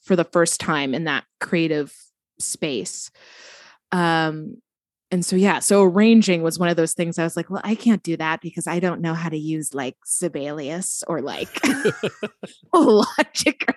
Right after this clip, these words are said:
Speaker 1: anything."
Speaker 2: Yeah, certainly when it comes
Speaker 1: Um,
Speaker 2: to those technical things, I, I, I'm the same way. I can plunk out some notes here and there, but I'm not a pianist by any means. And,
Speaker 1: Yeah.
Speaker 2: and, and yeah, and as far as, like, when I look at a sheet of music,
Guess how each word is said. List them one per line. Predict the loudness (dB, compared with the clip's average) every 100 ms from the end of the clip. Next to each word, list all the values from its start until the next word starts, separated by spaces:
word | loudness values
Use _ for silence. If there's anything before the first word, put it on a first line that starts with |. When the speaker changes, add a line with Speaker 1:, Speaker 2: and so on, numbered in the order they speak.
| -2
Speaker 1:
anything." | -2 _ -6 _ -8 -8 -8 -14 -16 -12 -2 -2 -2
Speaker 2:
Yeah, | 2 2
certainly | 4 0 0
when | 2 2
it | 2
comes | 0 0
Speaker 1:
Um, | 0
Speaker 2:
to |
those | 2 2 0
technical | -2 -4 -6 -4 -6
things, | -2 -2 0 -2 0
I, | -2 0
I, | 0 0
I'm | 0 0
the | 0
same | 0 0
way. | 0 0
I | 0 -2
can | -2 -6
plunk | -6 -6 -4 -4
out | -4
some | -4 -4
notes | -2 -2 -2 -4
here | -4
and | -4
there, | -4 -4
but | -2 -4
I'm | -4
not | -4 -6
a | -6
pianist | -4 -4 -4 -4 -4
by | -4 -4
any | -2 -2
means. | -2 -2 -4 -4 -6
And, | -4 -2 0 0
Speaker 1:
Yeah. | -2 -4 -4
Speaker 2:
and, | -2
and | -2 2
yeah, | 0 2
and | -2 -2
as | -2
far | 0 0
as, | 0
like, | 0 -2 -4
when | -4
I | -2
look | -2 -4
at | -2
a |
sheet | -2 -2 -4
of | -4
music, | 0 0 0 -2